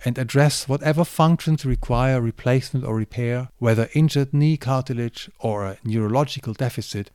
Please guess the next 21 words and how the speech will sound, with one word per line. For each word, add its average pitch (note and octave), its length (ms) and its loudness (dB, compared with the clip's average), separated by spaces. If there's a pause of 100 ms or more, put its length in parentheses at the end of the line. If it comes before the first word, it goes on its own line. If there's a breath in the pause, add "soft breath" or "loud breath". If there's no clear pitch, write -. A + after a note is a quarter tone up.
(160)
is - 260 -2
not A#2 240 -2
based G#2 420 -2
on G#2+ 80 -4
scientific G2+ 640 -6
evidence. F#2+ 600 -6 (420)
Published D#3+ 460 0
data B2 340 0
derived G#2+ 640 -2
from A#2 160 -2
trials E2+ 600 -8
have F#2+ 200 -4
not B2 240 2
reliably C3 640 0
demonstrated A2 840 -4
the G#2+ 160 -10
effectiveness A#2 840 -4
of G2+ 140 -8
stem G#2 320 -4
cell G2 220 -6
treatments. - 600 -10